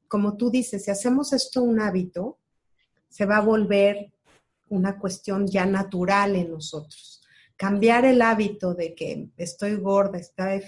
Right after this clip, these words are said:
feo, eh, la comida está horrible, el clima hace calor, qué horror, hace frío, uy, qué frío, hace,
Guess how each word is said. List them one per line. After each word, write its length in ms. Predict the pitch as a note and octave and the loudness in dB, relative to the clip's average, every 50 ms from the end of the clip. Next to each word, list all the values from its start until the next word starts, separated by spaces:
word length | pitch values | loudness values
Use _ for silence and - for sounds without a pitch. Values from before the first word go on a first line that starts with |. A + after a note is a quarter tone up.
| - | -6
feo, 540 | - F#3+ F#3 F#3 F#3 F#3 F3+ F3 D#3+ D#3+ D#3+ | -2 0 0 2 2 0 0 -2 -4 -8 -10
eh, 160 | D#3 D#3 D#3+ - | -10 -10 -10 -8
la 160 | D#3 D#3+ D#3+ | -10 -10 -10
comida 380 | - F3+ F3+ F#3 F#3 F#3 F#3 | -6 -2 0 0 0 0 0
está 280 | F#3+ F#3 - - G3 F#3 | -2 -6 -6 -6 -4 -4
horrible, 480 | F#3 F#3 F#3 F#3 F#3 F#3 F#3 F#3 F3+ E3 | -4 -4 -4 -2 -2 -2 -2 -4 -4 -6
el 120 | E3 E3+ | -8 -10
clima 380 | _ - G#3 G3+ G3+ G3 G3+ G#3 | _ -6 -2 -2 0 0 0 0
hace 220 | G#3 G#3 A3 A3 | 0 -2 -4 -6
calor, 440 | - - F3+ E3+ F3 F3+ F3+ F3+ F3+ - | -4 -4 -4 -2 0 0 0 0 -2 -4
qué 100 | - F3+ | -6 -6
horror, 320 | F3 F3 F3 E3+ E3 D#3+ | -6 -4 -6 -6 -6 -2
hace 280 | E3 F#3 G3 G3 A3+ G#3 | -2 -2 -2 0 -2 -4
frío, 380 | G#3+ - F#3 F3 F3 F3 E3+ E3+ | -4 -4 -6 -4 -4 -4 -4 -4
uy, 260 | E3 E3+ F#3 F#3+ F#3+ | -4 -2 -4 -4 -6
qué 140 | - F#3 F3+ | -6 -8 -8
frío, 380 | - - - D#3+ D#3 D#3 E3 D#3+ | -8 -10 -20 -20 -18 -14 -10 -6
hace, 440 | F3 G3 G3 - - A3+ A3 A3 | -4 -4 -4 0 0 -2 -2 -2